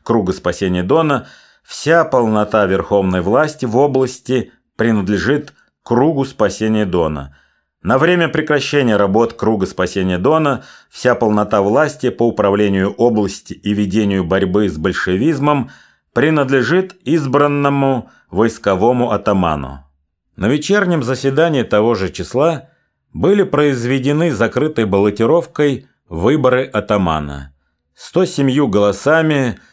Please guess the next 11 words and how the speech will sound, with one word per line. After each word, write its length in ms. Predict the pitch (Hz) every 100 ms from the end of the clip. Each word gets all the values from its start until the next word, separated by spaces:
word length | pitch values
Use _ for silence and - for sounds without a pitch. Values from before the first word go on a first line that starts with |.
| _ _
против 380 | - 131 127 117
тринадцати 720 | - 123 123 123 - - 107
при 280 | 98 104 107
десяти 680 | 85 98 107 107 113 110 90
воздержавшихся 1200 | 90 98 78 95 85 110 160 - 143 - 143 113 _ _ _ _
на 160 | - 233
пост 360 | 226 208 196 -
донского 560 | 143 131 - 135 120
атамана 480 | 107 110 120 135 127
был 240 | 87 123
избран 800 | 143 110 127 113 110 117 107 -